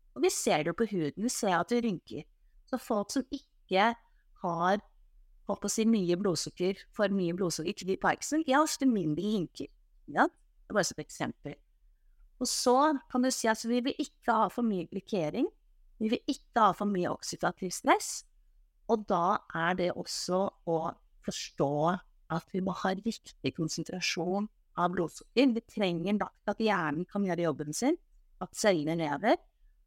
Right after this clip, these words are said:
og kommer det for mye glukose inn gjennom maten eller gjennom stresset, så kan vi da for eksempel bruke epler.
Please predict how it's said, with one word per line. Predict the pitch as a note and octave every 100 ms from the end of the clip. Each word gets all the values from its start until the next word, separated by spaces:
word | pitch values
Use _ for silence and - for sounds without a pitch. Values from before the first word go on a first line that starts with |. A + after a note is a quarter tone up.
| _ -
og | -
kommer | - G3+ F3 E3
det | F3+
for | -
mye | G#3+ F3+ E3
glukose | F3 - G#3 E3 - G#3
inn | E4 _ _ _ -
gjennom | E3 F3+ F3
maten | D#3+ - A#3+ E4 - -
eller | E3+ D#3 D#3+ B3 G3+ _ _ -
gjennom | C3 C3+ D#3
stresset, | E3+ - D#3 - D4 - _ _ - _ _ _ _ - -
så | -
kan | - F#3 E3 D#3
vi |
da | E3+ D3
for | C3 -
eksempel | F3 - - C3 - C#3+
bruke | D#3+ C3 - -
epler. | - - -